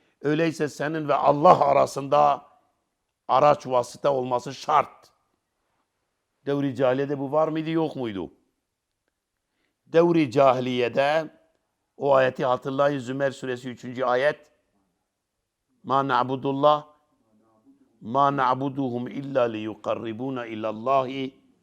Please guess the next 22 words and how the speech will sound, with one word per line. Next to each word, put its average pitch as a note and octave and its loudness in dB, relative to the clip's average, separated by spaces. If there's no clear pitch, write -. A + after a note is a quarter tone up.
zülfa." E2 -16
Ama A2+ -6
bu A#2+ -10
tek C#3 -6
sufilerde A#2 -6
mi E3+ -6
öyledir? F#2 -10
Yani A#2 0
bazıları C3+ 6
vasıta C3 0
tutarlar. D#3+ 0
Hatta - 0
o D3+ 2
vasıtayla C3+ 0
beraber B2+ 4
Allah'a C#3 2
giderim D#3+ -4
ve C#3+ 6
vasıta C#3 2
da - -2
takdisleşir C#3+ -4
zamanla. G#2+ -2